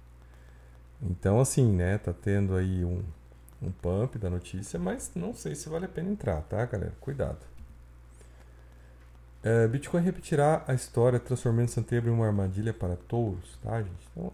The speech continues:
essa última reportagem aqui, questionando, né, o que vai acontecer em setembro. Eu acho, pessoal, que se deve tomar muito cuidado. Setembro, historicamente, tem,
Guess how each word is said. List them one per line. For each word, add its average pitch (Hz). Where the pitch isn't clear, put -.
essa 131
última 147
reportagem 117
aqui, 123
questionando, 123
né, 92
o -
que -
vai 98
acontecer 101
em 92
setembro. 113
Eu 139
acho, 127
pessoal, 92
que -
se -
deve 104
tomar 95
muito 120
cuidado. 104
Setembro, 123
historicamente, 98
tem, 95